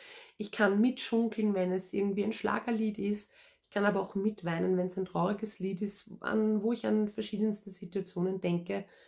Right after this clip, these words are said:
die vielleicht in meinem Leben nicht so schön waren oder an die ich zurückdenke, die ich traurig finde. Also da bin ich wirklich,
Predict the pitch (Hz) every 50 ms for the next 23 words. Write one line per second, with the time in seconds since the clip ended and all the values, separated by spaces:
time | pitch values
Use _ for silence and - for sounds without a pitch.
0 | - - _ _ _ _ _ - 220 214 - 233 220 214 214 - 226 220 214 208
1 | 208 208 208 190 190 185 190 190 190 208 233 226 - - - 202 196 - - 196
2 | 196 196 202 196 190 185 185 185 185 185 170 185 180 180 180 185 180 - _ -
3 | - 180 185 175 202 202 - - - 190 202 208 208 208 - - 185 180 180 175
4 | - _ - _ _ _ _ _ - 180 175 - - 165 165 170 175 185 180 -
5 | - 185 175 175 175 175 175 175 - - - - - - - - _ - 190 180
6 | 190 208 190 180 202 196 196 202 196 - - 180 208 208 208 - 180 190 185 180
7 | - - - _